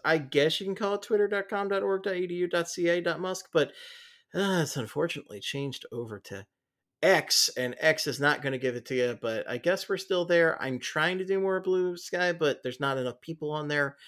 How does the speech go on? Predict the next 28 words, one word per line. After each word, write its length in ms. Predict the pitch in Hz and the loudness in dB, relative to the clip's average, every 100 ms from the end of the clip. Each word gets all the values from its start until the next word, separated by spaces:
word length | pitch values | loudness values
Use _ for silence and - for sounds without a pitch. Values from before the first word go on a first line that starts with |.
| - _ | -20 _
so 120 | - | -10
it's 100 | - | 0
really 160 | 208 180 | 4 6
hard 160 | 175 | 4
to 60 | 151 | 4
do 180 | 160 147 | 4 4
it. 100 | 131 | 2
So 680 | - 127 127 123 120 117 - _ _ | 0 4 4 4 2 -2 -10 _ _
whatever 440 | 143 147 165 165 | -8 2 2 2
Twitter's 340 | 135 151 139 123 | 0 0 0 0
called 240 | 127 123 | -2 -2
these 180 | 113 113 | -4 -8
days, 320 | 107 104 107 | -6 -6 -6
we're 100 | 117 | -6
there. 360 | 117 120 120 110 _ - - _ | -2 0 -2 -4 _ -20 -20 _
Quigs, 300 | - 226 185 | 12 12 12
where 100 | 185 | 2
can 100 | 156 | 0
people 260 | 147 147 123 | -2 -2 -2
find 280 | 131 120 117 | -2 -2 0
you 220 | 117 110 - | -2 -2 -6
on 300 | 120 113 110 | -8 -8 -8
the 160 | 107 | -8
app 220 | 107 104 - | -6 -6 -6
formerly 420 | 113 107 107 110 | -8 -8 -10 -10
known 180 | 110 104 | -10 -8
as 100 | 104 | -6
Twitter? 340 | - 110 101 | -4 -4 -4